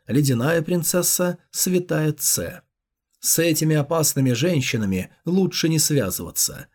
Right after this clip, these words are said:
Как только потеряешь бдительность, обманувшись их стройными фигурами, сразу же можешь распрощаться с этим миром. У них внушительные статусы – из-за того, что навыки и уровень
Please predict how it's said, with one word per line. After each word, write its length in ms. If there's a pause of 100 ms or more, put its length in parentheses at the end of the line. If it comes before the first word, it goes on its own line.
(200)
Как 220
только 280
потеряешь 520
бдительность, 720 (140)
обманувшись 800
их 220
стройными 580
фигурами, 720 (140)
сразу 560
же 160
можешь 400
распрощаться 800
с 160
этим 300
миром. 480 (320)
У 100
них 380 (100)
внушительные 840
статусы – 800 (320)
из-за 200
того, 280
что 220
навыки 420
и 180
уровень 480